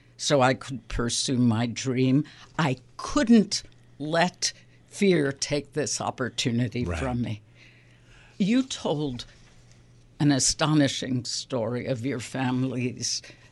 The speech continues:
Speaker 1: escape from Nazi Germany in the
Speaker 2: Right.
Speaker 1: last minutes when anyone could get out of
Speaker 2: Right.
Speaker 1: Berlin. Was Buddy's recognition of Grandma Wrinkle's sacrifice an echo of your own?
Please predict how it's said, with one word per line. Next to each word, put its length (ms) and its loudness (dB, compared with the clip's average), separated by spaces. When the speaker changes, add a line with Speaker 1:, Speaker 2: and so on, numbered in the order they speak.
Speaker 1:
escape 720 -2
from 760 -2
Nazi 440 -2
Germany 480 2
in 300 4
the 120 6
Speaker 2:
Right. 80 2
Speaker 1:
last 560 0
minutes 480 2
when 200 2
anyone 420 2
could 300 -8
get 220 -2
out 180 0
of 80 0
Speaker 2:
Right. 160 4
Speaker 1:
Berlin. 380 -2
Was 400 2
Buddy's 580 0
recognition 1200 0
of 220 -2
Grandma 460 4
Wrinkle's 640 0
sacrifice 1040 -4
an 300 0
echo 560 -4
of 140 -8
your 220 -4
own? 320 -8